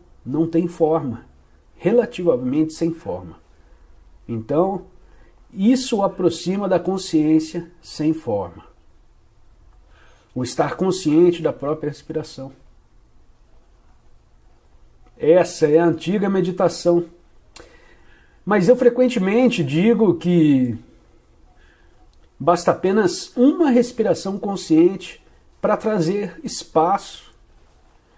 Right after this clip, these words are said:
ou ajudá-lo a perceber algum espaço em você. A sua atenção segue a respiração enquanto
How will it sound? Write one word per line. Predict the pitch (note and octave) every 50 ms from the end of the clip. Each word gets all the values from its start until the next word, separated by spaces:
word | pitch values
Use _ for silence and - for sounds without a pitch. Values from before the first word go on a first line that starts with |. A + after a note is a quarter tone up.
| _ _ _ _ _ _ -
ou | D#3 F3+ A3
ajudá-lo | G3+ D3 E3 G3 D3 C3+ D3 F3 G3 G#3 G3+ G3 F3 D#3+
a | -
perceber | - F#3 F3+ F3 - - F3 C#3+ C#3 F3 F#3
algum | F#3+ E3 - D3 E3 A3+ C#4 D#4
espaço | D#4 - - - - C#3+ D3 E3 F3 - - -
em | F3+ F3+
você. | F#3+ G3+ - - - G#2+ F#2+ - - - _ _ _ _ _ _ _ _ _ _ _ _ _ _ _ _ _ _ _ _ _ _ _ _ _ _ _ _ _ _ _ _ _ _ _ _ _ _ _ _ _ _ _ _ _ _ _ _ _ _ _ _ _ _ _ _ _ _ _
A | - C#3
sua | - - G#3 G3
atenção | F3 F#3 F#3+ E3 - - - F#3 F#3+ F#3+
segue | E3+ - - - F3 F#3 G3+ G3 F#3 E3+ D#3+
a |
respiração | D#3 E3 D#3+ D#3+ - D#3+ D#3 C#3+ C3 - - - E3 E3+ F#3+ G3 G3 G3 F#3
enquanto | D#3+ - - D#3+ D#3+ E3 E3 D#3+ D3+ D3 C#3 C3 A#2+ A2 -